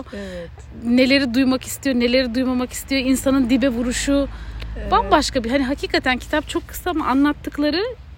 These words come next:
Speaker 2: ister yaşam, hakikaten yaşanmış, ister bir metafor yapıyor olsun yazar. Bana çok farklı geldi. Hani böyle şey, efsanevi cümleler vardır ya bu tarz
Speaker 1: Hı hı,
Speaker 2: kitaplarda.
Speaker 1: evet.
Speaker 2: Aslında hani çok vurucu gibi gelir ama altı boştur.
Speaker 1: Boş.
Speaker 2: Burada öyle değil. Yani verdiği örneklerle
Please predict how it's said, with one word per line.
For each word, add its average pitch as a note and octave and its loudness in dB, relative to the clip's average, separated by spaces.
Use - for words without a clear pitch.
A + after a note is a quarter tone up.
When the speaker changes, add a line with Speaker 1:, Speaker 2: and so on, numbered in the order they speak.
Speaker 2:
ister - -2
yaşam, B3+ 0
hakikaten B3 0
yaşanmış, B3 -4
ister C4 0
bir C4 -2
metafor B3 2
yapıyor A3+ -4
olsun A3 -4
yazar. A#3 -2
Bana D4 2
çok F#4 -2
farklı C4+ 2
geldi. G#3 0
Hani C#4 -4
böyle D4 -4
şey, D#4+ 0
efsanevi D4 2
cümleler D4 4
vardır D#4 6
ya C#4 0
bu B3+ -6
tarz B3 2
Speaker 1:
Hı G3+ -8
hı, G3+ -10
Speaker 2:
kitaplarda. B3 0
Speaker 1:
evet. G3+ 4
Speaker 2:
Aslında C#4 -2
hani C4+ 0
çok D4+ -2
vurucu D4 0
gibi C#4+ -2
gelir D#4 -4
ama F#4 0
altı D4 2
boştur. C#4+ 0
Speaker 1:
Boş. D4 0
Speaker 2:
Burada E4 2
öyle D#4+ 0
değil. D4+ 2
Yani C4 4
verdiği C4+ 4
örneklerle D#4 2